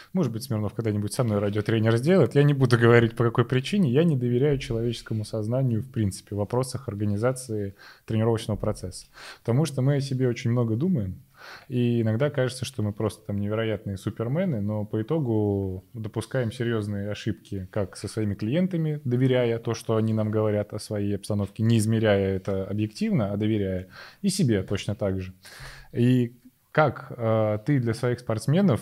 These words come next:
э, измеряешь тот момент, когда ты говоришь: "Сегодня ты на тренировку там не приходишь", или вот он приехал, там: "Тренер, я готов тренироваться", там, или: "Я там хочу перепахать", а ты что-то у него такое находишь, что говоришь: "Либо ты щас идешь вообще отсюда, либо ты делаешь что-то там очень крайне восстановительное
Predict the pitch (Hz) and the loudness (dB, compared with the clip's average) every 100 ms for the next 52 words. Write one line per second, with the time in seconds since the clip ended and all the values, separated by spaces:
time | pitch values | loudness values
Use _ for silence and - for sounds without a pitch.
0 | - 110 107 107 104 104 101 98 95 110 | -4 -6 -2 0 0 0 -2 -2 -4 -2
1 | 120 123 139 139 107 - 120 113 110 147 | 0 2 4 2 2 -2 -4 0 2 2
2 | 185 110 110 107 104 107 107 95 120 135 | 2 0 -2 -2 -2 0 0 -2 -2 0
3 | 160 131 113 110 113 117 117 113 104 110 | 0 0 -2 -2 -2 -4 -4 -10 -6 -4
4 | 127 131 131 113 - 127 127 123 113 123 | -4 -4 -2 -4 0 2 4 2 2 0
5 | 120 104 101 98 98 131 113 101 113 110 | 0 -4 -4 -4 -2 0 0 0 -2 -2
6 | 113 113 - 107 107 117 180 185 113 101 | -2 -4 -4 -4 -2 0 -2 -2 -4 -2
7 | 98 104 104 101 104 - 101 104 104 107 | -2 -2 -2 -2 -2 -2 -2 -2 -2 -2
8 | 107 92 - - - - 110 - 143 - | -2 -4 -10 -20 -20 -4 -2 2 2 4
9 | 165 - 123 123 120 113 117 123 117 113 | 0 2 2 2 0 -2 -2 0 0 0
10 | 180 185 127 113 110 107 98 135 143 139 | 2 2 0 -2 0 0 0 -2 0 0
11 | 135 135 - 135 123 113 - - 127 117 | 0 -2 -2 0 2 0 -4 -12 -2 -2
12 | 117 233 247 123 - 117 104 120 160 151 | 0 -2 0 -4 -4 -4 -2 0 0 0
13 | 123 139 143 135 135 123 123 123 147 139 | 0 2 4 4 0 -2 -2 -2 4 4
14 | - 104 95 104 98 92 92 - 104 135 | 4 -2 0 2 2 -2 -6 -4 0 0
15 | 170 127 104 92 | -2 -2 -2 -2